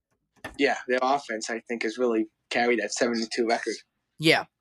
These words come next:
Speaker 2: And, uh, yeah, that's what me and Trevor got. Anything else, anything else you wanna add?
Speaker 1: No, I would just say, yeah, you know, you better be prepared, you know, down here, like, getting that hurricane that's coming through.
Speaker 2: Yeah, out on the East Coast, yep.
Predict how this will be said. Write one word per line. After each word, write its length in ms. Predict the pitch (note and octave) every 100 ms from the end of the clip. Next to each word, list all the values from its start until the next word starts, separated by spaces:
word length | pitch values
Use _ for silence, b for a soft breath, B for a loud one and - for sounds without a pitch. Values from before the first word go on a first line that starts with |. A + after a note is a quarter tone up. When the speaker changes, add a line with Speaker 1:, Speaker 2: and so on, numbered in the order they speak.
| _ b b _
Speaker 2:
And, 200 | D3 D#3
uh, 280 | D#3+ D#3+ D#3+
yeah, 360 | D#3+ G#3+ C#4 - _
that's 120 | -
what 80 | -
me 140 | F#3+ G3
and 80 |
Trevor 240 | F#3 G3 F#3
got. 260 | G3 G#3+
Anything 320 | A#2 D3+ D#3+ D3+
else, 120 | -
anything 460 | D#3 D#3 D3 E3 E3+
else 140 | E3
you 40 | E3
wanna 120 | D#3
add? 260 | D3 G#3 - _ _ _ _ _ _ _ _ _ -
Speaker 1:
No, 200 | F#3 F#3+
I 140 | E3+ F3+
would 160 | F#3+
just 160 | F3+ -
say, 180 | F3 E3+
yeah, 180 | D#3+
you 120 | D#3 D3+
know, 80 |
you 80 | D3+
better 180 | D3+ F3+
be 140 | F3
prepared, 400 | E3 - G3+ G3
you 80 | D#3
know, 160 | C#3+ C#3+
down 260 | D#3 D3+
here, 180 | D#3 F3 D#3 C3+
like, 80 |
getting 160 | C#3+ C3
that 160 | C#3+ - _ -
hurricane 420 | G3 F3 - C3+
that's 140 | B2+ -
coming 260 | C#3 B2+
through. 300 | B2 C3 A#2+ - _ - _
Speaker 2:
Yeah, 300 | D3 F3+ G3
out 220 | D#3+ F3 F#3
on 180 | E3+
the 80 | E3+
East 220 | F3 F3
Coast, 360 | - G3 - -
yep. 280 | D3 F#3